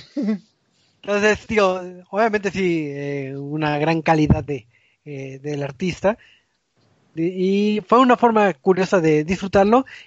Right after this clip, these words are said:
Speaker 2: y ya después se nos liberó lo que vendría siendo el tráiler de Assassin's Creed, que, que es, eh, en un ambiente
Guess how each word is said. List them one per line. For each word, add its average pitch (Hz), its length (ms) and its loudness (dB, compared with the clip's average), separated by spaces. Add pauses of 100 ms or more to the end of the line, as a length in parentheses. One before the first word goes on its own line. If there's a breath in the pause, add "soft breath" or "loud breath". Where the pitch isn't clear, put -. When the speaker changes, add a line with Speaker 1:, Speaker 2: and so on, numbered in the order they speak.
Speaker 2:
y 302 220 6
ya 220 140 8
después 202 340 4
se 226 120 2
nos 175 140 -2
liberó 160 300 0
lo 185 200 2
que 156 80 -6
vendría 151 340 2
siendo 185 360 2
el 151 140 2
tráiler 175 400 4
de 147 100 -2
Assassin's - 360 0
Creed, 190 220 0
que, 147 240 2 (460 loud breath)
que 160 200 4
es, - 200 0
eh, 165 260 0
en 160 120 0
un 196 100 4
ambiente 165 800 2